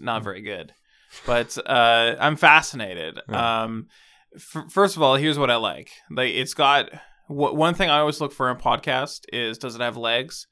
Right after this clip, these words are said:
Speaker 1: This
Speaker 2: Yeah.
Speaker 1: podcast has legs for
Speaker 2: De-,
Speaker 1: years,
Speaker 2: years, yeah. This,
Speaker 1: decades.
Speaker 2: we're talking about a podcast that, yeah, can, we can really, like, get to them on a new show. Like, we could go as fast or slow as we want. We could do episodes where we're just powering through words.
Speaker 1: Yeah, we
Speaker 2: Uh,
Speaker 1: could do a whole letter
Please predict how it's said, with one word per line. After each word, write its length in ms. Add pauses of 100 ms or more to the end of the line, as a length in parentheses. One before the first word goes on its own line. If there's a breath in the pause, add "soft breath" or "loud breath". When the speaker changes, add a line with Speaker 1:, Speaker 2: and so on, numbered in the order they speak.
(120)
Speaker 1:
This 140
Speaker 2:
Yeah. 60
Speaker 1:
podcast 560
has 200
legs 600
for 440 (400)
Speaker 2:
De-, 260
Speaker 1:
years, 280
Speaker 2:
years, 380
yeah. 140
This, 220
Speaker 1:
decades. 360
Speaker 2:
we're 100
talking 340
about 420
a 40
podcast 760
that, 260
yeah, 280
can, 240
we 80
can 160
really, 280
like, 200
get 140
to 60
them 160
on 60
a 80
new 120
show. 160
Like, 140
we 100
could 100
go 120
as 120
fast 400
or 80
slow 240
as 120
we 60
want. 140
We 80
could 120
do 140
episodes 360
where 100
we're 40
just 180
powering 420
through 220
words. 400 (260 loud breath)
Speaker 1:
Yeah, 180
we 140
Speaker 2:
Uh, 60
Speaker 1:
could 100
do 180
a 120
whole 680 (260)
letter 640